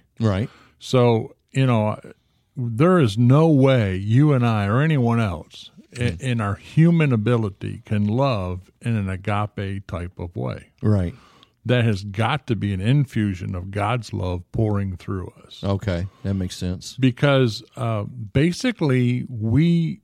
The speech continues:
Speaker 2: we love when we're loved or when we're a recipient of something. We're,
Speaker 1: Mm-hmm.
Speaker 2: we're,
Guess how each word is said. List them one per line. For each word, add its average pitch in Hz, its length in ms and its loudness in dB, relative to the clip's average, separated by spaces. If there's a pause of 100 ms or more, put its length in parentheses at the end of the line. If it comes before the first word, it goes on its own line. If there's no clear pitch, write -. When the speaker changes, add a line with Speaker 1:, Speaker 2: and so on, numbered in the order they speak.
Speaker 2:
we 143 360 2
love 117 720 0 (160)
when 110 540 0
we're 104 300 0
loved 101 580 -8
or 113 80 0
when 120 320 2
we're 107 280 0
a - 20 -2
recipient 101 800 -6
of 92 200 -12
something. 90 500 -4
We're, 127 120 6
Speaker 1:
Mm-hmm. 101 140 0
Speaker 2:
we're, 139 140 0